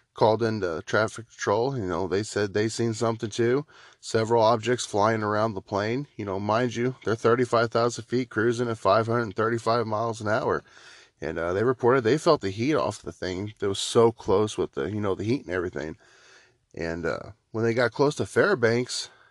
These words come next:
uh, air traffic control called in and said, you know, "There's a merge plot,"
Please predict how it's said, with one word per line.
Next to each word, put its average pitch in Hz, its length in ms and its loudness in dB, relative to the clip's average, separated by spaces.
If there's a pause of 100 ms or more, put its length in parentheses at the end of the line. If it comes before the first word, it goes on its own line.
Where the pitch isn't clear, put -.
(260)
uh, 92 440 -2 (760)
air 123 160 4
traffic 113 360 0
control 110 340 0
called 104 380 0
in 110 80 2
and 107 200 -4
said, 104 280 -2
you 110 100 -2
know, 98 240 0 (360)
"There's 110 180 -2
a 101 80 -2
merge 117 360 0
plot," 90 360 0